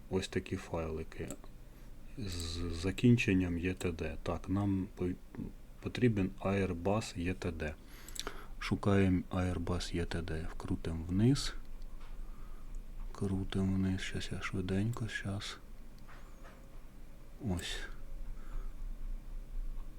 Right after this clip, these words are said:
Airbus. Airbus Є Т Д. Так, перевіряємо. Airbus Є Т Д, все правильно, Airbus Є Т Д. Нажимаємо два рази на Airbus Є Т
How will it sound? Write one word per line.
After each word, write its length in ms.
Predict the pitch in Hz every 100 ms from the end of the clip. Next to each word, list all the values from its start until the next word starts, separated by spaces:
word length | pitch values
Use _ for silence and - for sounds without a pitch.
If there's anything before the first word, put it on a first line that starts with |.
| - - - - -
Airbus. 840 | 98 98 95 - 85 82 - - - - - -
Airbus 680 | 104 104 107 101 120 123 - - - - - - -
Є 200 | 98 101
Т 200 | - 95
Д. 380 | 87 80 78 - - - - - - - - -
Так, 160 | - -
перевіряємо. 760 | - 104 113 113 101 80 78 78 -
Airbus 880 | 87 92 90 87 - 113 127 - - -
Є 220 | 90 95
Т 180 | - 92
Д, 220 | 85 78
все 200 | - -
правильно, 500 | 90 - 82 80 82
Airbus 600 | 85 90 92 87 92 -
Є 60 | 85
Т 160 | - 82
Д. 200 | 80 - - - - - -
Нажимаємо 680 | 95 98 107 101 95 92
два 220 | 87 90
рази 240 | 90 87 87
на 200 | 85 80 - - - -
Airbus 600 | 92 87 85 85 - -
Є 60 |
Т 180 | 82 82